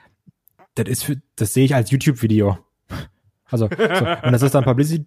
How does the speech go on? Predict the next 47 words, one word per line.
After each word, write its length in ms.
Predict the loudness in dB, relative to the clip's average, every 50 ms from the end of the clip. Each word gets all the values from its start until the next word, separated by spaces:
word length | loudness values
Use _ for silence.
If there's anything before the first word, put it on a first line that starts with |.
| -10 _
das 220 | -4 -4 -2 -2 -2
ist 100 | -2 0
dann 80 | 2
so 80 | 2 2
ein 40 | 0
bisschen 200 | 0 -4 -2 -2
Publicity 500 | 0 0 0 0 -2 -4 -2 -2 -4 -2
für 140 | 0 0 0
die 80 | 0
Person, 460 | 2 2 0 2 2 4 2 2 2
für 120 | 2 0 0
was 160 | 0 0 0
auch 120 | -2 -2
immer. 320 | 0 0 2 2 2 0 -2 -6 -14 -20 -20 -20 -20 -20 -12 -6
Und 160 | -6 -4 -2
so, 100 | -2 -2
das, 280 | -2 -2 -4 -4 -8 -12 -20 -20 -8 -6
das 180 | -4 -4 -4
ist, 140 | -6 -8 -6
äh, 420 | -4 0 2 2 4 4 2 2 0 -4 -12 _ _ _ -18 -18 -18 -18 _ _ _ _ _ _
geht 140 | -2 0 0
dann 140 | 2 0 0
einmal 260 | 0 2 2 2 2
so 60 | 2
durch 200 | 2 0 0 -2
Facebook, 460 | -2 -2 -2 -2 -2 -2 -2 -2 0
weißt 200 | 0 -2 0 0
du, 40 | 0
hast 140 | -2 0 0
wieder 100 | 0 0
so 60 | 0
einen 80 | 0 0
Michael 240 | 0 0 -2 -2 -2
Jackson, 340 | -2 -4 -4 -2 -4 -2 0
der 100 | 0 0
einen 280 | 2 2 2 2 0
Moonwalk 500 | 0 2 2 2 2 2 2 2 0 0
macht 240 | -2 -2 -2 -2 0
oder 120 | 0 0 2
so 100 | 2 2
im 100 | 2 2
Ring. 320 | 2 0 0 0 -2 -4 -6 -12 -20 -20 -10 -6
Und 100 | -2 0
dann 220 | 0 0 -2 -2
kommt 340 | -2 -2 -2 -4 -4 -4 -2
wieder 180 | 2 2 2
so 300 | 2 2 2 2 2 0